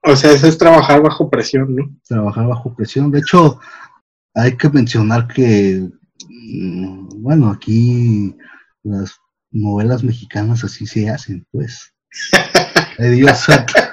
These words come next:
Speaker 2: Creo que no debí de haber dicho eso, pero eso está bien que sí.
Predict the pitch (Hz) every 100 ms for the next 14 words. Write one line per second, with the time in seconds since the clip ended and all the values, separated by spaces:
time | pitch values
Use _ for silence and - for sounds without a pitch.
0 | - - - - - 120 - 123 131 139
1 | 127 135 131 131 131 135 131 151 139 147
2 | 131 104 98 104 95 113 - 117 127 127
3 | 113